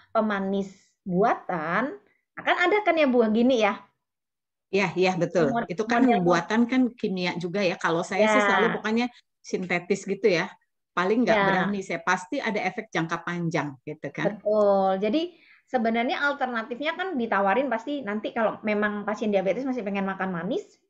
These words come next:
Speaker 1: ya dia pakai pemanis yang sintet-, maksudnya pemanis diabetes gitu ya, ya macam-macam lah mereknya. Nah, itu tuh biasanya yang dipakai adalah pemanis sintetis.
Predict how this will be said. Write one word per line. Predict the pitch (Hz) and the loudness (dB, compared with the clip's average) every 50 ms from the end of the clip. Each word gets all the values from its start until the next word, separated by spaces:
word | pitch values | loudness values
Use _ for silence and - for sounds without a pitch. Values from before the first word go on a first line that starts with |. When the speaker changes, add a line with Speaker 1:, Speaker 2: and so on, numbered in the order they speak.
| _ - | _ -2
Speaker 1:
ya | 180 175 170 | -2 0 0
dia | 185 233 247 | 0 -2 -2
pakai | 285 - 233 208 | -2 -4 -2 -2
pemanis | 214 208 208 190 196 208 202 - _ - | -2 0 0 0 -2 -2 -4 -6 _ 0
yang | 196 190 185 185 180 180 185 | 0 0 0 0 -4 -6 -8
sintet-, | 185 - 202 196 185 196 202 202 - _ _ - | -6 -6 -4 -2 0 -2 -2 -2 -6 _ _ -8
maksudnya | 202 202 214 254 277 403 | -6 -4 -2 -2 -4 -4
pemanis | 392 247 233 226 226 233 233 240 240 - _ _ _ - - _ _ - | -2 0 0 0 2 2 0 -2 -4 -8 _ _ _ -20 -20 _ _ 2
diabetes | 214 202 202 196 180 214 220 220 - 311 - - | 4 4 6 6 4 4 2 4 2 -2 0 0
gitu | 226 233 190 208 233 | -4 -2 2 2 2
ya, | 214 214 226 302 349 | 4 4 4 2 2
ya | 285 262 | 0 -2
macam-macam | 196 202 - 254 247 262 262 294 330 | -2 -2 -2 0 0 -2 0 0 0
lah | 294 254 240 220 | 0 0 -2 0
mereknya. | 214 196 196 - 202 175 175 180 | -2 -4 -4 -4 -6 -6 -4 -4
Nah, | 185 | -4
itu | 190 240 359 | -6 -6 -2
tuh | - 494 494 359 | 0 0 2 4
biasanya | 226 196 190 196 196 208 190 202 262 440 - - - - - - _ _ - | 4 4 4 4 0 -4 -8 -6 -6 -6 -8 -10 -20 -20 -20 -20 _ _ 0
yang | 240 233 220 | 2 2 2
dipakai | 220 - 202 202 - 302 240 | 0 -2 -4 -4 -4 -2 0
adalah | 226 208 202 240 | 0 0 0 0
pemanis | - 226 208 185 185 190 220 247 - 220 | 0 -2 -2 -4 -4 -4 -6 -6 -6 -6
sintetis. | 196 175 170 - - - - - - - - | -6 -4 -6 -8 -8 -10 -16 -16 -16 -16 -20